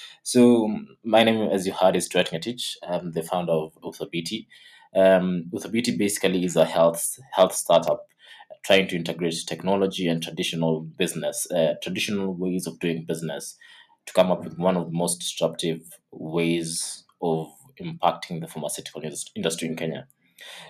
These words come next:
So we are foremost a pharmaceutical company majoring in retail and distribution. That means if you need anything in terms of health, medicines, we're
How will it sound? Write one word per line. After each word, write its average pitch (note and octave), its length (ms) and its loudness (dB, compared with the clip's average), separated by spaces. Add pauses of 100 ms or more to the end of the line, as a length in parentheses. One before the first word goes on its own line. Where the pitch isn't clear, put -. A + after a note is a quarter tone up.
(100)
So B2 680 8
we A#2+ 160 6
are A#2 80 12
foremost C3+ 400 4
a F#2 60 0
pharmaceutical F2+ 520 0
company D#2+ 480 -4
majoring F2+ 440 2
in E2 200 -4
retail F#2 300 -2
and E2 100 -4
distribution. D#2+ 540 -10 (240)
That F2 140 4
means E2 520 -4
if F2 160 -10
you E2 80 -4
need E2 320 -6
anything F2 360 -2
in - 80 -10
terms E2+ 280 -6
of - 160 -6
health, G#2+ 400 6
medicines, F#2 640 -4 (480)
we're F2 300 -2